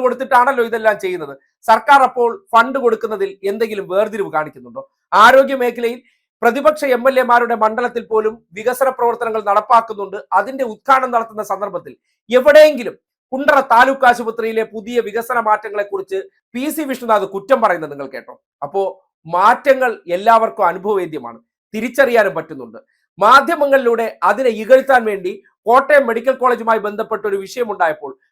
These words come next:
അതിനെ പർവ്വതീകരിച്ചുകൊണ്ട് ആരോഗ്യ മേഖല വെന്റിലേറ്ററിലാണെന്ന് പറയാൻ ശ്രമിച്ചവർ ആരോഗ്യ മേഖലയുമായി ബന്ധപ്പെട്ട പുതിയ പുതിയ പ്രവർത്തനങ്ങൾ ഉദ്ഘാടനം ചെയ്യപ്പെടുമ്പോൾ അതിന്റെ അടുത്ത് പോയി ഉളുപ്പില്ലാതെ നിൽക്കുന്ന കാഴ്ചയാണ്. ആരോഗ്യമന്ത്രി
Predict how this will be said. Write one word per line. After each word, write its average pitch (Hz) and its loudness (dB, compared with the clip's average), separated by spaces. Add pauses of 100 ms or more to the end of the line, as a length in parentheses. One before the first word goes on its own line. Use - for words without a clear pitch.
(180)
അതിനെ 247 4 (120)
പർവ്വതീകരിച്ചുകൊണ്ട് 226 0 (360)
ആരോഗ്യ 240 2
മേഖല 214 -2
വെന്റിലേറ്ററിലാണെന്ന് 208 -2 (400)
പറയാൻ 254 6
ശ്രമിച്ചവർ 175 -8 (340)
ആരോഗ്യ 254 6
മേഖലയുമായി 233 0
ബന്ധപ്പെട്ട 214 -6 (200)
പുതിയ 220 -6
പുതിയ 220 -6 (100)
പ്രവർത്തനങ്ങൾ 214 -2 (100)
ഉദ്ഘാടനം 233 0
ചെയ്യപ്പെടുമ്പോൾ 175 -6 (380)
അതിന്റെ 269 0 (100)
അടുത്ത് 214 -2
പോയി 185 -6 (180)
ഉളുപ്പില്ലാതെ 208 -2
നിൽക്കുന്ന 175 -8 (120)
കാഴ്ചയാണ്. 160 -2 (360)
ആരോഗ്യമന്ത്രി 226 4